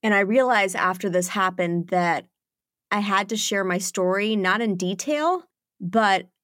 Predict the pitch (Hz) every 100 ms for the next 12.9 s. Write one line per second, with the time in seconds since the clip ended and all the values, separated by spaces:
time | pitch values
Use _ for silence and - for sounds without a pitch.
0 | _ _ 226 214 208 240 - - 202 175
1 | 180 165 - 196 - - - - _ _
2 | _ _ _ _ - 202 190 190 190 175
3 | 180 175 185 180 165 151 160 - 165 156
4 | - - - 82 196 - _ _ - 208
5 | 185 170 156 175 165 165 - - 180 -
6 | - - - - 180 _ _ _ _ _
7 | _ _ _ _ _ _ _ _ _ 190
8 | 196 190 - 185 185 185 185 180 180 180
9 | 175 170 175 - - - _ _ _ _
10 | _ _ _ 208 170 190 185 180 156 160
11 | 226 262 240 - - _ _ _ _ _
12 | _ _ _ _ - 190 175 170 165